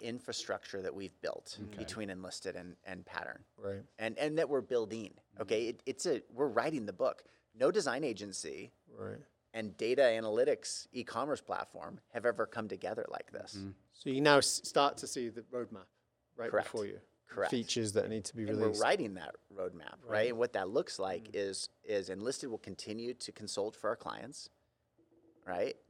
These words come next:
Speaker 1: But we'll get to the place where we're just selecting the clients that we really, really can make an impact on,
Speaker 2: Mm.
Speaker 1: okay? And our core focus goes fr-, goes from all clients to part clients, part owned brands.
Speaker 2: Mm.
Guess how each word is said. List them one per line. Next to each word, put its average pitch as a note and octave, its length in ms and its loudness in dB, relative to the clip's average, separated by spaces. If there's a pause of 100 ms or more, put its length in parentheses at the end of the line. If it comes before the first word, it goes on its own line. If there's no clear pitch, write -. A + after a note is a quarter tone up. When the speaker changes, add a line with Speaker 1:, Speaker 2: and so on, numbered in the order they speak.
(200)
Speaker 1:
But G#2 180 4
we'll G#2+ 100 0
get G2+ 180 -2
to A#2+ 100 -10
the A2 80 -2
place G#2 320 -2
where G2 200 0 (440)
we're G2 440 2 (400)
just G2+ 280 0
selecting - 420 -6
the - 80 -20
clients - 380 -14
that - 140 -10
we F#2+ 120 -8 (200)
really, G2 400 -2
really F#2 300 -6
can F2+ 200 -12
make F#2 180 -10
an - 100 -12
impact - 480 -12
on, G2+ 240 -10
Speaker 2:
Mm. - 40 -18 (560)
Speaker 1:
okay? G2+ 220 0 (400)
And G2 320 -4 (180)
our F#2+ 240 2
core G#2 360 -4
focus G#2 840 0 (240)
goes G#2 220 0
fr-, - 180 -12 (160)
goes G2+ 280 2
from F#2 300 -6 (120)
all A#2+ 240 4
clients E2+ 640 -6 (300)
to G2 280 -4 (300)
part A#2+ 180 2
clients, F#2+ 480 -8 (220)
part G#2+ 260 0
owned G2 340 -8
brands. F2+ 540 -12
Speaker 2:
Mm. F#2+ 160 -20